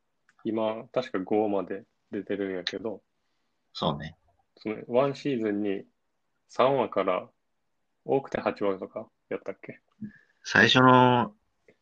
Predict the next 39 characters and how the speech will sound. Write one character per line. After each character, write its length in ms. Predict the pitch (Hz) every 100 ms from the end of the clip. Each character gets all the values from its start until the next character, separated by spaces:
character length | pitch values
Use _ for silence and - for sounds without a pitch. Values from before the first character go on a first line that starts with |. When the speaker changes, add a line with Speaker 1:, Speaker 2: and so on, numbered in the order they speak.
| _ _ _
Speaker 2:
ワ 160 | 107 117
ン、 160 | 113
ツ 140 | - 113
ー 160 | 110
ぐ 80 | 110
ら 140 | 107 85
い 40 |
は 160 | 78 78
そ 120 | -
う、 40 |
八 280 | 82 92 -
話 160 | 87 80
と 100 | -
か 300 | 78 - - 71 - _ -
あ 60 |
っ 40 | - _
て、 300 | 85 82 92
Speaker 1:
う 40 | 98
ん。 40 | - -
Speaker 2:
最 240 | - 107
近 180 | - 104
は 300 | 98 98 - _ -
五 100 | 98
話 120 | 87
か 140 | -
ら 60 | -
三 220 | - 78
話 140 | 78
ぐ 100 | -
ら 80 | -
い 40 | -
や 40 |
な。 180 | - - _ _ _ _ _ _ -
Speaker 1:
そ 140 | -
う 60 | 104
そ 140 | -
う 40 | 98
そ 200 | -
う。 40 | -